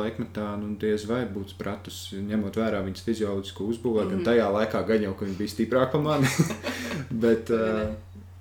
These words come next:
Speaker 1: uh, bet, nu jā, nu, tur vajadzēja veidot šo, šīs te sadarbības.
Speaker 2: Lai izdzīvot,
Speaker 1: Lai
Speaker 2: protams.
Speaker 1: izdzīvot, jā.
Speaker 2: Šobrīd tas nav nepieciešams, lai izdzīvotu. Un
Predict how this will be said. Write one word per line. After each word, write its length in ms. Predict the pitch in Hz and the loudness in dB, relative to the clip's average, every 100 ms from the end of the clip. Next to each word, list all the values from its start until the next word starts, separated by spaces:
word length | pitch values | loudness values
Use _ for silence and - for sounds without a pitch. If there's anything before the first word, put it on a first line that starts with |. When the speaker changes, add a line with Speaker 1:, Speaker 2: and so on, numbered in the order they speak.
| - | -6
Speaker 1:
uh, 140 | 117 107 | -2 0
bet, 240 | 107 107 | 0 0
nu 100 | 113 | 0
jā, 220 | 113 131 117 | 2 2 2
nu, 80 | 107 | 0
tur 120 | 113 | 2
vajadzēja 400 | 110 139 110 101 95 | 4 4 4 2 4
veidot 380 | 110 117 110 - | 4 4 2 0
šo, 120 | 110 | -2
šīs 280 | 104 117 113 | 0 -2 -2
te 60 | 113 | -2
sadarbības. 680 | 147 135 107 87 90 98 185 | 0 0 0 -2 -6 -6 -6
Speaker 2:
Lai 200 | 196 208 | -4 -4
izdzīvot, 400 | 214 - 175 190 | -4 -6 -8 -6
Speaker 1:
Lai 100 | 208 | -4
Speaker 2:
protams. 220 | 226 - 104 | -4 -4 -6
Speaker 1:
izdzīvot, 340 | 104 - - 104 | -6 -8 -10 -10
jā. 120 | 101 92 - | -12 -12 -12
Speaker 2:
Šobrīd 500 | - 196 208 214 - - - - | -8 -6 -6 -8 -10 -16 -16 -10
tas 160 | 208 | -4
nav 180 | 214 202 | -2 -2
nepieciešams, 640 | 220 254 294 285 277 262 247 | -2 -4 -4 -6 -8 -10 -8
lai 100 | 226 | -6
izdzīvotu. 680 | 247 233 233 220 196 - 240 - - - - - | -4 -4 -6 -4 -6 -6 -8 -8 -14 -18 -16 -10
Un 340 | 190 175 160 | -8 -6 -6